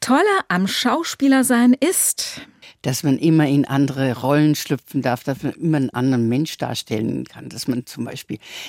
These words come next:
Speaker 2: eine Tierärztin sein kann oder eine Staatsanwältin und dann knie ich mich da rein und dann lebe ich das und ich fühle mich dann auch so und das ist einfach toll.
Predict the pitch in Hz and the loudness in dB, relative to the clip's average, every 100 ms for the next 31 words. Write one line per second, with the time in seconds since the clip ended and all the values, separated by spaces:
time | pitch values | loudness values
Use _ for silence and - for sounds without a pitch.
0 | - 117 - 190 139 123 - 135 123 123 | -10 -10 -2 0 0 -2 -2 -2 -2 -2
1 | - 131 127 123 110 123 - - 123 131 | -4 -4 -4 -6 -10 -8 -4 -6 -4 -4
2 | 117 117 117 127 123 135 - 123 127 127 | -2 -4 -6 -4 -4 -4 -6 -6 -10 -12
3 | - - _ _ - 165 160 139 147 - | -14 -20 _ _ -2 0 0 0 -2 0
4 | 120 - 131 139 131 123 123 _ _ - | -4 -4 -2 0 0 -4 -6 _ _ -4
5 | 135 185 175 156 - 107 - 123 107 - | 0 0 0 -6 -6 -8 -4 -6 -6 -4
6 | 180 170 131 117 - - - 180 175 - | 0 0 -2 -4 -6 -10 -10 -8 -8 -12
7 | - - - - 147 135 135 123 143 107 | -20 -20 -20 -8 -4 -2 -2 -4 -6 -6
8 | 107 - - - 127 | -6 -8 -10 -10 -10